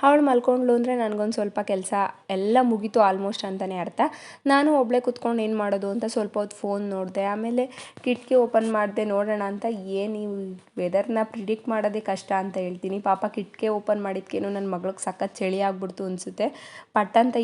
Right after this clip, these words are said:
ಎದ್ದೇ ಬಿಟ್ಲು. ಆಮೇಲೆ ಅವಳು ಎದ್ರು ಇನ್ನೇನ್ ಮಾಡೋಕ್ಕಾಗತ್ತೆ ಅಂತ ಹೇಳ್ಬಿಟ್ಟು ಸ್ವಲ್ಪ ಬೆಣ್ಣೆ ಇತ್ತು, ಅದನ್ನೆಲ್ಲ ಎಪ್ಪಾಕಿದ್ನಲ್ವ ಹಾಲೆಲ್ಲ, ಸ್ವಲ್ಪ ಬೆಣ್ಣೆ ಎಲ್ಲ ಮಜ್ಜಿಗೆ ಕಡ್ದಿದ್ದೆ. ಅದನ್ನ ಈಗ ಬೆಣ್ಣೆ ತೆಗ್ದು ತುಪ್ಪ ಕಾಯ್ಸೋಣ ಅಂತ ಹೇಳ್ಬಿಟ್ಟು ರೆಡಿ ಮಾಡ್ಕೊತಾ ಇದ್ದೀನಿ.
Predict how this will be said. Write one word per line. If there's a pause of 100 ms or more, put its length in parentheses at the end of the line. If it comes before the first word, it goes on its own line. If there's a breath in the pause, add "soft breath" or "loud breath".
(140)
ಎದ್ದೇ
ಬಿಟ್ಲು. (400 loud breath)
ಆಮೇಲೆ
ಅವಳು
ಎದ್ರು
ಇನ್ನೇನ್
ಮಾಡೋಕ್ಕಾಗತ್ತೆ
ಅಂತ
ಹೇಳ್ಬಿಟ್ಟು
ಸ್ವಲ್ಪ
ಬೆಣ್ಣೆ
ಇತ್ತು, (420 loud breath)
ಅದನ್ನೆಲ್ಲ
ಎಪ್ಪಾಕಿದ್ನಲ್ವ
ಹಾಲೆಲ್ಲ, (200)
ಸ್ವಲ್ಪ
ಬೆಣ್ಣೆ
ಎಲ್ಲ (180)
ಮಜ್ಜಿಗೆ
ಕಡ್ದಿದ್ದೆ.
ಅದನ್ನ
ಈಗ
ಬೆಣ್ಣೆ (160)
ತೆಗ್ದು
ತುಪ್ಪ
ಕಾಯ್ಸೋಣ
ಅಂತ
ಹೇಳ್ಬಿಟ್ಟು
ರೆಡಿ
ಮಾಡ್ಕೊತಾ
ಇದ್ದೀನಿ.